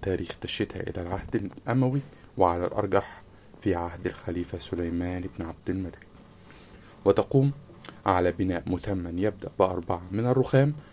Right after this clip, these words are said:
وتم تخصيص واحدة منها لباب دخول يواجه المحراب. وفوق المثمن تم تشييد عمود أسطواني وفتحت به ثمان نوافذ معقودة للإضاءة. وفوق هذا العمود خوذة القبة،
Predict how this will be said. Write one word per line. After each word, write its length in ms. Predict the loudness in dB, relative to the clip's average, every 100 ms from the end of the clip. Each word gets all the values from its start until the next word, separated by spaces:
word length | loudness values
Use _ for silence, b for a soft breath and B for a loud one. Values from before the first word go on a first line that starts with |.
| B B 0
وتم 340 | 0 0 -2
تخصيص 500 | -6 -6 -4 -4 -2
واحدة 400 | -6 -6 -8 -8 -2
منها 300 | -2 0 0
لباب 340 | 2 4 4 2 2
دخول 420 | 2 4 2 2 -4 -4
يواجه 340 | 6 8 8 2
المحراب. 400 | -2 -4 -6 -14 -16 -20 -20 B B B B
وفوق 360 | 4 6 4 4
المثمن 600 | 0 2 6 8 6 4 -2 B B -2
تم 240 | 0 2
تشييد 480 | -2 -4 -4 -6 -4
عمود 420 | -4 -2 -2 -4
أسطواني 640 | -8 0 4 6 8 6 2 B B B
وفتحت 480 | -2 0 -2 -4 -8
به 320 | -4 -2 -2 0
ثمان 360 | 2 2 0 -2
نوافذ 500 | 4 6 6 4 0 -2 B B -2
معقودة 580 | -2 0 2 2 2 -2
للإضاءة. 400 | -2 0 0 -4 -10 -20 -20 -20 -20 -20 -20 -20 -20 B B B B B
وفوق 340 | 4 6 6 4
هذا 260 | 0 0
العمود 460 | 0 4 6 8 6 -2 B B B
خوذة 440 | -2 4 4 2 -6
القبة، 380 | -8 -8 -10